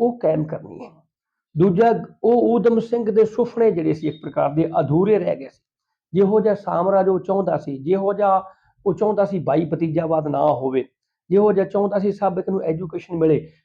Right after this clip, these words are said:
ਜਿਹੋ ਜਿਹਾ ਚਾਹੁੰਦਾ ਸੀ ਵੀ ਕਿਸੇ ਵੀ ਫਿਰਕੇ ਕਰਕੇ ਕਿਸੇ ਨਾਲ ਅਨਿਆਂ ਨਾ ਹੋਵੇ, ਸਾਰਿਆਂ ਨੂੰ ਬਰਾਬਰ ਦੀ ਐਜੂਕੇਸ਼ਨ ਦਿੱਤੀ ਜਾਵੇ, ਸਾਰਿਆਂ ਨੂੰ ਹਰ ਇੱਕ ਫੀਲਡ ਵਿੱਚ ਬਰਾਬਰਤਾ ਲਿਆਂਦੀ ਜਾਵੇ।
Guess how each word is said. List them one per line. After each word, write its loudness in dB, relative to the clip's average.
ਜਿਹੋ 2
ਜਿਹਾ 0
ਚਾਹੁੰਦਾ -2
ਸੀ -10
ਵੀ -8
ਕਿਸੇ 0
ਵੀ -2
ਫਿਰਕੇ -4
ਕਰਕੇ -8
ਕਿਸੇ -18
ਨਾਲ -4
ਅਨਿਆਂ 2
ਨਾ 0
ਹੋਵੇ, -8
ਸਾਰਿਆਂ 4
ਨੂੰ 2
ਬਰਾਬਰ 2
ਦੀ 2
ਐਜੂਕੇਸ਼ਨ -2
ਦਿੱਤੀ -4
ਜਾਵੇ, 0
ਸਾਰਿਆਂ -4
ਨੂੰ -4
ਹਰ -4
ਇੱਕ -10
ਫੀਲਡ -4
ਵਿੱਚ -6
ਬਰਾਬਰਤਾ -6
ਲਿਆਂਦੀ -10
ਜਾਵੇ। -10